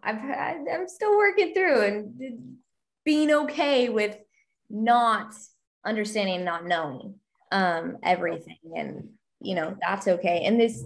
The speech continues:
this tension that we live in when we say yes to Jesus, when we step into that, um, we step into this, like,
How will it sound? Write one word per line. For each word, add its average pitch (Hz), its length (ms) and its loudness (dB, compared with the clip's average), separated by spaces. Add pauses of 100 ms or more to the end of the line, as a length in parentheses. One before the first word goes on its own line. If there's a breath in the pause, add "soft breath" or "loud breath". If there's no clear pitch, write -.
this 220 300 0
tension 233 540 2
that 175 140 2
we 180 140 0
live 202 260 2
in 175 300 -2 (360)
when 226 240 2
we 196 180 2
say 208 400 2
yes 175 360 2
to - 160 -10
Jesus, 160 480 -6
when 175 120 -2
we 175 120 2
step - 480 0
into 220 340 4
that, 160 300 -2 (520)
um, 156 440 0 (680)
we 226 140 4
step 208 360 0
into 214 300 4
this, 175 300 0
like, 160 200 0